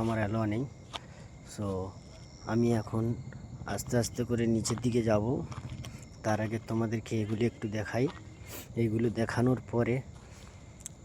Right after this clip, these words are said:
তারপরে বুঝতে পারবে আমি লিফটে দিয়ে যাব না, আমি সিঁড়ি দিয়ে যাব। আস্তে আস্তে করে তোমাদেরকে সব কিছু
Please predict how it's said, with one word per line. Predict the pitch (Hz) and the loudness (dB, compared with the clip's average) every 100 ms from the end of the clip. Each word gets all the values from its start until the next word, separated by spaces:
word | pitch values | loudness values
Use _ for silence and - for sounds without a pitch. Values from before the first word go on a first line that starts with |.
| - - 165 - | -16 -12 -12 6
তারপরে | 123 123 127 131 123 | 8 8 8 6 4
বুঝতে | 131 - 117 | 2 4 6
পারবে | 113 113 120 | 6 8 6
আমি | 117 120 123 107 131 123 | 6 6 2 -2 -2 10
লিফটে | 156 151 - 147 | 10 10 4 4
দিয়ে | 127 127 117 | 6 6 6
যাব | 110 117 113 | 6 6 4
না, | 143 - - - - - - - 104 | 4 -2 -14 -16 -16 -16 -14 -8 2
আমি | 113 117 | 2 4
সিঁড়ি | - 127 127 117 | 4 6 6 6
দিয়ে | 120 117 | 4 4
যাব। | 113 123 | 4 2
আস্তে | 113 - 117 | 0 0 -2
আস্তে | - 120 | -2 -4
করে | 113 113 | -2 -2
তোমাদেরকে | 113 120 113 113 113 | 0 2 2 -2 -2
সব | - 107 - | -4 -6 -4
কিছু | 110 | -2